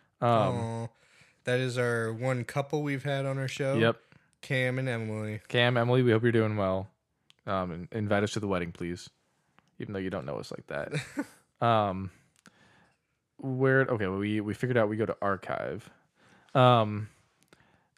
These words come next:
Speaker 1: while, while I'm going there, Jesse, it was great having you on. I'm sure you're listening. Um, we appreciated the conversation we had, and it was a,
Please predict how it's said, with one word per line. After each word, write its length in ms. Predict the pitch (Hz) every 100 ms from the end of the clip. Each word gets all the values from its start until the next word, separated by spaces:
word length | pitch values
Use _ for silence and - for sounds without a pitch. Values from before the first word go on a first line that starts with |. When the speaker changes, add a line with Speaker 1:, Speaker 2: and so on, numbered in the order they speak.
| _ _ _ _ -
Speaker 1:
while, 300 | 123 139 131
while 100 | 135
I'm 80 |
going 160 | 143 123
there, 220 | 135 143 -
Jesse, 420 | - 120 113 135
it 40 | 120
was 100 | 101
great 200 | 113 101
having 180 | 107 107
you 120 | 95
on. 300 | 95 98 110
I'm 280 | - _ 123
sure 160 | -
you're 120 | 101 98
listening. 540 | 113 - 135 127 135 135 _ _ _ -
Um, 380 | 87 67 76 92
we 100 | 101
appreciated 720 | - 110 98 107 101 104 113 _ _ - - -
the 80 |
conversation 480 | 143 156 135 170 160
we 100 | 151
had, 340 | 143 135 139 139
and 100 | 131
it 60 |
was 80 |
a, 40 | 104